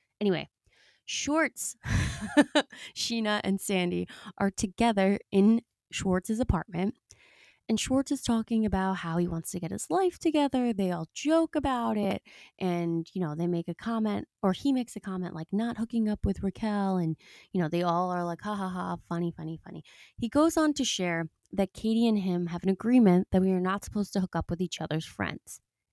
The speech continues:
And wouldn't you know it, Sandoval says, "That's unrealistic." Sandoval says that. You cannot write this shit up, guys. Like, this is real.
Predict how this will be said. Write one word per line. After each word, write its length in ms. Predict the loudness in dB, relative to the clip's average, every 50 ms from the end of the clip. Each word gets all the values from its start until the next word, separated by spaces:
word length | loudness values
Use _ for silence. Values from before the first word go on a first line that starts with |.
| _ _ _ _ _ _ _ _ _ _ _
And 240 | -8 -6 -4 -4 -2
wouldn't 440 | 0 0 0 2 2 0 2 2 4
you 80 | 4
know 260 | 6 6 4 4 2 -2
it, 140 | -12 -14 _ _ _ _ _ _ _ -20
Sandoval 800 | -20 -16 -12 -8 -4 0 2 4 4 6 6 8 8 10 8 8
says, 640 | 6 2 -2 0 0 0 2 0 0 -2 -4 -6 -10 _ _ _ _ _ _ _ -18
"That's 500 | -10 -4 0 2 2 2 0 -2 -4 -4 -2 -4
unrealistic." 1040 | -4 -4 -4 -6 -6 -6 -6 -6 -6 -6 -6 -6 -8 -10 -14 -18 _ -20 -20 -20 _ _ _ _ _ _ _ _ _ _ _ _ _ _ _ -8
Sandoval 400 | 0 4 6 6 6 8 6 6
says 260 | 6 4 0 0 0
that. 220 | -2 -10 -16 -20 _ -20 _ _ _ _ _ _ _ _ _ _
You 80 | -4 0
cannot 320 | 4 4 4 4 4 4
write 200 | 4 2 2 2
this 200 | -2 -2 0 0
shit 240 | -2 -2 -4 -6 -6 -2 0
up, 180 | 0 0 0
guys. 300 | -2 -6 -6 -6 -6 -4 -4
Like, 200 | -4 -2 -2 0
this 200 | 0 0 2 2
is 140 | 2 2 2
real. 520 | 0 2 4 4 4 4 2 0 -2 -10